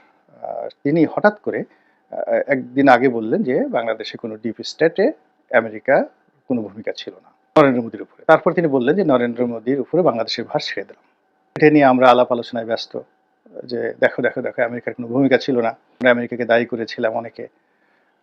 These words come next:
দ্বিতীয়ত, আহ, তিনি বাংলাদেশের, আহ, বিষয়টি নরেন্দ্র মোদীর উপর ছেড়ে দিয়েছেন, এটি কি তিনি ঠাট্টা করে বলেছেন না কি কোনো কিছু মিন করেছেন, এগুলো নিয়েও আমরা বিতর্ক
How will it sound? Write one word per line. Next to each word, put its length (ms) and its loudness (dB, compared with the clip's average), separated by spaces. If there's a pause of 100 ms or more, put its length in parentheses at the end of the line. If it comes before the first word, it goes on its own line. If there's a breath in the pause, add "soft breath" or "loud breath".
দ্বিতীয়ত, 340 6
আহ, 680 4
তিনি 320 4
বাংলাদেশের, 520 2
আহ, 380 -12
বিষয়টি 440 -8
নরেন্দ্র 360 0
মোদীর 240 -4
উপর 120 -12
ছেড়ে 260 -4
দিয়েছেন, 340 -4
এটি 140 -10
কি 80 -8
তিনি 260 -8
ঠাট্টা 240 -6
করে 160 -2
বলেছেন 400 -4
না 260 2 (480 soft breath)
কি 240 0 (160)
কোনো 120 0
কিছু 180 -6
মিন 200 4
করেছেন, 320 -2
এগুলো 240 2
নিয়েও 180 6
আমরা 180 2
বিতর্ক 380 -14